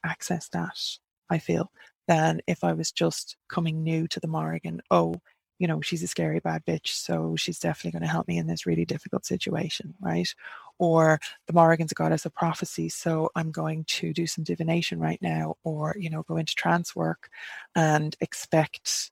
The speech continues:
them to just show up, okay? So again, to just recap, to answer the question, yes, you can call on the Morrigan for help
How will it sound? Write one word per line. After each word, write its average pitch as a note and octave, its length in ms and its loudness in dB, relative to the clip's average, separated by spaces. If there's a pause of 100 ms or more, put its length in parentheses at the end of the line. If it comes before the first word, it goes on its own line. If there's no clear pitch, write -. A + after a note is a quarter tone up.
(220)
them D#3+ 160 0
to - 100 -4
just E3 180 0
show D#3+ 300 0
up, - 180 -6 (320)
okay? G3+ 400 4 (640)
So G3+ 500 10 (840)
again, G3+ 380 12
to - 180 4
just - 220 4
recap, G#3 380 6
to - 140 2
answer G3 180 6
the F3+ 60 2
question, E3+ 460 0
yes, F3 420 6
you F3+ 140 0
can A3+ 240 8
call F#3 240 4
on E3+ 60 0
the E3+ 40 -2
Morrigan E3 320 0
for E3 140 -4
help E3 260 0